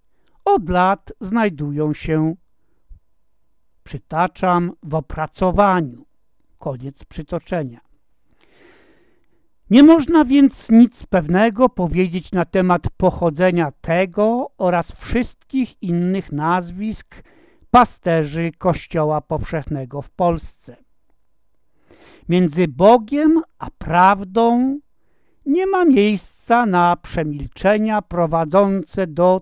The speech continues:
tabuizacji, w której ukrywanie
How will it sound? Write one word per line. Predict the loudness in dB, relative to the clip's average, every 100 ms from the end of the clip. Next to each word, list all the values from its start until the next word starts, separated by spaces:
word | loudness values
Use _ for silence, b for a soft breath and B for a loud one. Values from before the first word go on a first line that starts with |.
| -4
tabuizacji, | 0 0 0 -4 -4 -6 0 0 0 -8 -20 -20 -20 -20 -20 _ _ _ _ _ _ _ _ _ _ _ _ _ _
w | -20
której | -12 -2 2 2 0 -8
ukrywanie | -8 -6 -6 0 2 2 0 -2 -2